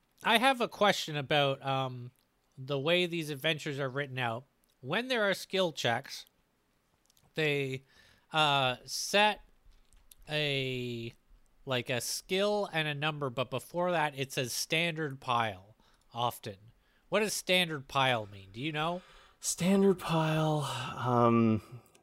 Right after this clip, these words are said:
Speaker 2: see, this is, this is another illustration of what I've been talking about, where it's like, I gotta know the lingo. I don't know it offhand, but I know that that
Speaker 1: But this is, like, mechanical lingo, it seems.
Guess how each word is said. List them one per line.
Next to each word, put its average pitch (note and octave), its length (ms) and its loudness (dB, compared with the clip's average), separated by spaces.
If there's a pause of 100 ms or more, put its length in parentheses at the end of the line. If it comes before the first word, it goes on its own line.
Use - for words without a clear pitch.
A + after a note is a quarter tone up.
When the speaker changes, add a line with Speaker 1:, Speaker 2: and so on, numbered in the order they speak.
(100)
Speaker 2:
see, - 180 -6
this A2+ 220 2
is, G#2+ 300 4 (200)
this C3+ 600 8 (360)
is A2 160 2
another A2+ 380 6
illustration G#2+ 680 4
of G2 120 0
what G#2+ 120 8
I've F#2+ 120 6
been F#2+ 100 0
talking F#2+ 380 2
about, - 240 -4
where G#2 100 -2
it's - 140 -10
like, G#2+ 160 -6
I G#2 80 0
gotta A#2 280 6
know A2+ 200 8
the A2 120 4
lingo. A2 600 8 (320)
I - 100 -18
don't - 140 -14
know A2+ 100 -6
it A2 80 2
offhand, A2+ 580 6
but G#2+ 140 8
I G#2 160 6
know G#2+ 360 6
that F#2+ 200 -8
that G2+ 540 4
Speaker 1:
But C3+ 140 -8
this G3 200 0
is, G3 140 -2
like, F3+ 200 2
mechanical D#3+ 760 -2
lingo, B2 400 -4
it A#2 160 -12
seems. G#2+ 720 -12